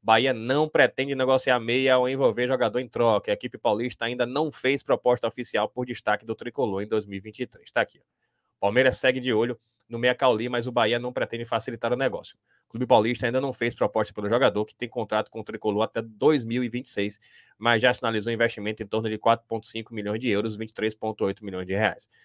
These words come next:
A equipe baiana, porém, não pretende vender o seu principal destaque em dois mil e vinte e três.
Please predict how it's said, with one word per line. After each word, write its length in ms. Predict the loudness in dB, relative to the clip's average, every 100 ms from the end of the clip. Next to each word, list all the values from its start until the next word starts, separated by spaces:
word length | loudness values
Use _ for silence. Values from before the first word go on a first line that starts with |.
| _ _
A 140 | 4
equipe 240 | 4 0 2
baiana, 280 | 4 4
porém, 300 | 2 2 2
não 340 | 0 0 0 0
pretende 480 | 2 2 0 -4 -2
vender 300 | -2 0 -2
o 80 |
seu 180 | 0 -2
principal 400 | -2 -6 -2 0
destaque 520 | 0 0 2 2 0 _ _ _ _ _
em 140 | -2
dois 240 | 4 2 2
mil 140 | -6
e 60 | -6
vinte 200 | -8 -10
e 60 |
três. 360 | -10 -12 -14